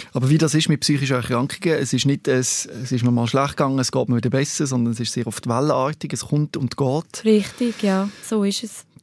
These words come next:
Speaker 1: Das ist auch dort der Fall gewesen?
Speaker 2: Ja.
Speaker 1: Dass beim Absetzen von Medikamenten bist du wirklich in eine Suizidalität gerutscht?
Speaker 2: Ja,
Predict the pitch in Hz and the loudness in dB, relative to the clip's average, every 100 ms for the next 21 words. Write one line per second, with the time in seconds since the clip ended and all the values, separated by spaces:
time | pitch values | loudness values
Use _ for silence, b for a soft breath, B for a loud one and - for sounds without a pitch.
0 | _ 143 135 143 135 131 147 156 147 143 | _ 0 4 2 4 2 2 0 2 0
1 | 160 - 165 170 - _ 208 190 _ _ | 0 2 2 2 -4 _ 0 0 _ _
2 | _ 147 - 147 143 131 - - 151 - | _ -2 0 2 2 2 0 0 0 0
3 | 139 139 131 123 131 120 131 156 - 135 | 2 2 2 0 2 2 0 -2 -2 -2
4 | - 135 123 - b b b b b b | 0 0 -2 -6 b b b b b b
5 | _ _ - - 151 - - 139 127 139 | _ _ -8 -4 -6 -6 -2 -2 0 -2
6 | - 135 123 117 123 - - 110 - - | 0 0 0 0 -4 -4 -8 -6 -6 -4
7 | 190 185 | 2 2